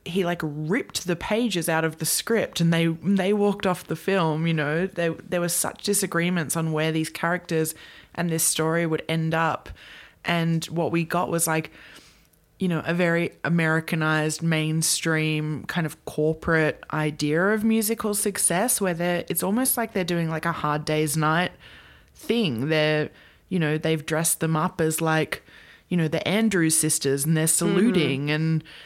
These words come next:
Speaker 1: they're playing these characters. It's like in the Spice Girls movie, you know, when they're, like, they're doing, like, boot camp and they're, like, dressed in all these funny different girl group costumes.
Speaker 2: Yeah, it is. <laughs> I haven't thought about the Spice World in a while.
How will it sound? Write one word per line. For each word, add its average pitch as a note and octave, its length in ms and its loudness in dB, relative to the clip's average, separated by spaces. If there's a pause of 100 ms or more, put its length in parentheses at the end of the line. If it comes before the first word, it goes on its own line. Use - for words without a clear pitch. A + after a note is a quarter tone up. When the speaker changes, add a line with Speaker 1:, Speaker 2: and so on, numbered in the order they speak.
(140)
Speaker 1:
they're E3 140 -2
playing F3 380 -2
these E3+ 180 0
characters. F3 520 -2
It's F#3+ 200 -4
like A#3 180 -4
in E4+ 60 2
the F4+ 100 0
Spice C#3+ 420 0
Girls D3+ 360 0
movie, C#3+ 340 -2
you C3+ 240 -2
know, G#3 160 2
when F#3+ 160 2
they're, F#3 180 4
like, D#3+ 400 0 (400)
they're F3+ 120 0
doing, E3 280 0
like, C#3+ 280 -4
boot F3 260 0
camp F3+ 460 -2
and F3+ 100 2
they're, D3+ 140 0
like, D#3 320 -2
dressed D#3+ 280 -2
in E3 120 0
all E3 80 2
these D#3+ 200 2
funny D#3+ 240 0
different D#3 540 -4
girl D#3 220 2
group E3 300 -2
costumes. C#4+ 920 -2 (440)
Speaker 2:
Yeah, A#3+ 300 4
it G3+ 140 2
is. G3+ 540 4
<laughs> - 80 -6
I A#3+ 60 6
haven't G3 160 2
thought G3+ 80 4
about G#3+ 160 2
the F3+ 60 -2
Spice - 440 0
World F#3 320 2
in G#3+ 200 -2
a - 60 -2
while. - 240 -2